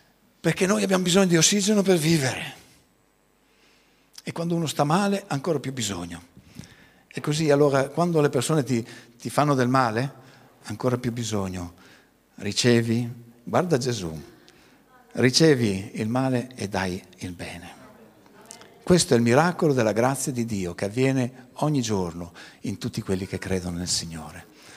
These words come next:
Le cose vecchie sono passate, ma sono passate davvero, perché Dio sta facendo tutto nuovo, perché tu sei nuovo,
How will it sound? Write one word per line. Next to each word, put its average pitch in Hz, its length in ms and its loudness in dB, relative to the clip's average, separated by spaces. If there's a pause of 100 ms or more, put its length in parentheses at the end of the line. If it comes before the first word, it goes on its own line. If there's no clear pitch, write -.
(460)
Le 127 100 2
cose 175 240 6
vecchie 120 300 4
sono 117 240 0
passate, 101 440 0
ma 98 100 -2
sono 107 160 -6
passate 107 360 -4
davvero, 98 480 -10 (480)
perché 120 240 -2
Dio 123 240 -4
sta - 180 -2
facendo 113 460 0
tutto 110 240 -4
nuovo, 95 260 -2
perché 117 300 2
tu 190 160 6
sei 120 240 4
nuovo, 113 520 -2